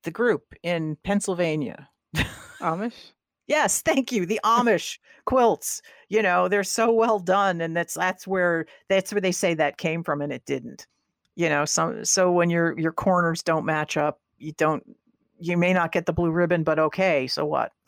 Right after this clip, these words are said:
Speaker 1: But the lofty goals, you know, like, "Oh, my first book is gonna be a bestseller."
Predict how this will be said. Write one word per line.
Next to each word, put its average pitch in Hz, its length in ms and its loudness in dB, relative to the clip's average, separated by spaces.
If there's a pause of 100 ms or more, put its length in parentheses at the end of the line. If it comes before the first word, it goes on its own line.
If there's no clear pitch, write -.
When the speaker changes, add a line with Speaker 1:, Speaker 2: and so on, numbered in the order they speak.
Speaker 1:
But 175 140 -4
the 202 100 2
lofty 226 420 2
goals, 185 580 2 (360)
you 180 140 -2
know, 151 280 2
like, 143 280 0
"Oh, 226 240 4
my 190 160 2
first - 320 -2
book 185 180 0
is 160 100 -4
gonna 175 180 -6
be 156 120 -4
a 151 40 -4
bestseller." 135 680 -4